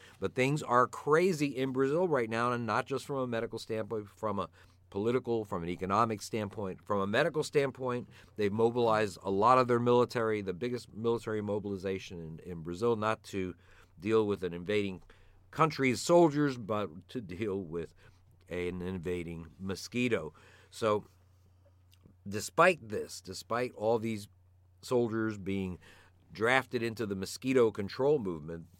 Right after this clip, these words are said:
a lot of the low-income residents of Rio de Janeiro, which is one of the areas most badly hit by the virus, haven't seen these efforts in their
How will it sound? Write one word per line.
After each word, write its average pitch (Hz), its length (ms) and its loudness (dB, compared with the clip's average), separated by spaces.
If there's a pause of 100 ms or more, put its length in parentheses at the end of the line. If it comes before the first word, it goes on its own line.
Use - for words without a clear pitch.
a 98 80 -4
lot 110 360 6
of 139 80 2
the 120 100 2
low-income 113 520 2
residents 92 500 -2 (100)
of 90 280 -4 (140)
Rio 104 320 0
de 95 200 -4
Janeiro, 113 460 2
which 104 180 -2
is 98 300 -6
one 95 220 -4
of 92 40 -6
the 92 140 -2
areas 87 340 -4
most 92 340 -10 (960)
badly 95 440 -2
hit 107 280 0 (640)
by 104 260 2
the 90 300 -2
virus, 107 580 2 (360)
haven't 127 520 -2
seen 110 340 -4
these 101 180 -4
efforts 92 440 -6
in 110 220 -4
their 104 220 -2